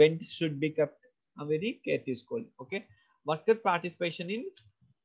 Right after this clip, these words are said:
safety management forty-one G. The worker shall in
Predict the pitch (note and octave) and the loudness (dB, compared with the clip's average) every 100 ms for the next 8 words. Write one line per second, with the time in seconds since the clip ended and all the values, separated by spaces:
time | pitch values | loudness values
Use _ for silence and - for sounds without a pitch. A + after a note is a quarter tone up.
0 | _ - E3 D#3+ A#3+ G4 - - C#3+ C#3 | _ -2 -2 0 -2 -2 -8 0 2 2
1 | B2+ C3 A#2 D#3 D3 D#3 F3+ D4 D3 A2 | 0 -4 2 2 4 2 0 -2 -10 -2
2 | D3+ A#2+ _ _ _ _ _ D#3 D#3 D#3 | 0 0 _ _ _ _ _ 4 4 6
3 | A#3 A#3 G#3+ G3+ G3 E3 | 6 6 4 2 2 0